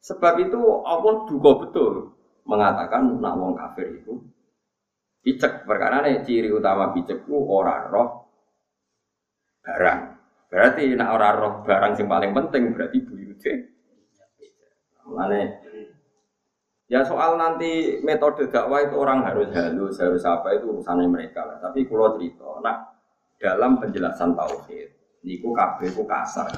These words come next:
Mboten saged tauhid diterangno ngangge napa? Lemah lembut mboten saged.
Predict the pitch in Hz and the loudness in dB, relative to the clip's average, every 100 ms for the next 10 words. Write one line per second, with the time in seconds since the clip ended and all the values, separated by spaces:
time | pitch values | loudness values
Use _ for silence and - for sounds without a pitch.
0 | - 82 101 104 117 110 113 123 107 98 | -10 -6 -4 -2 0 0 2 0 2 2
1 | 117 98 98 98 95 92 98 95 90 90 | 2 -2 -4 -2 0 0 0 0 -2 -4
2 | 92 90 - _ _ _ _ _ _ _ | -6 -8 -12 _ _ _ _ _ _ _
3 | 87 - - - - 95 92 95 95 127 | -8 -6 -8 -6 -2 0 2 2 2 0
4 | 90 - - - - _ | -2 -6 -8 -12 -18 _